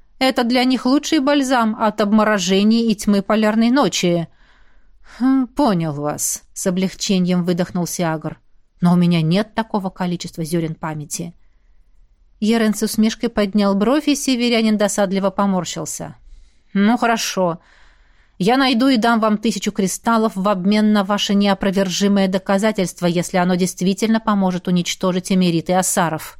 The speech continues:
И сто зеркальных кристаллов, быстро добавил Ярен. Зачем мне тысячи зёрен памяти без записывающих и воспроизводящих артефактов?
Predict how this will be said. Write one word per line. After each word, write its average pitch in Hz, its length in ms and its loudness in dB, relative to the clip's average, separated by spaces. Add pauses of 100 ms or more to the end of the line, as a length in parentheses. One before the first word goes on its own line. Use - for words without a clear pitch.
(1080)
И 220 160 2
сто - 340 -2
зеркальных 208 560 0
кристаллов, 180 680 -2 (140)
быстро 185 340 -4
добавил 180 340 -2
Ярен. 170 480 -2 (520)
Зачем 277 440 0
мне 208 220 2
тысячи 208 460 -2
зёрен 196 340 2
памяти 214 400 0
без 208 220 0
записывающих 220 1000 -2
и - 20 0
воспроизводящих 208 960 0
артефактов? - 800 -4